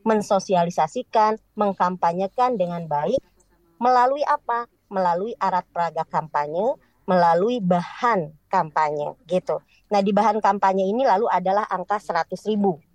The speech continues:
Seratus ribu ini misalnya dia ada, ada kerudung, misalnya gitu ya.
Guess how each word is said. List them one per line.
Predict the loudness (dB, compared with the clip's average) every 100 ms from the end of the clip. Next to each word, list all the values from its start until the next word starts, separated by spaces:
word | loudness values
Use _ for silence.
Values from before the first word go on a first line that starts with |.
| -20 -20 _ -6
Seratus | 0 0 0 -6 -6
ribu | -6 -4
ini | 0 2 2
misalnya | 2 0 0 2 0
dia | 2 2
ada, | 2 0 2 0 -2 _ _ _
ada | -2 -2 0 2 2 2 2 0 -4 _ _ _ _ _ _ -8
kerudung, | -8 -6 -10 -2 2 4 6 6 4 2
misalnya | 2 2 2
gitu | -2 -2 0
ya. | 0 0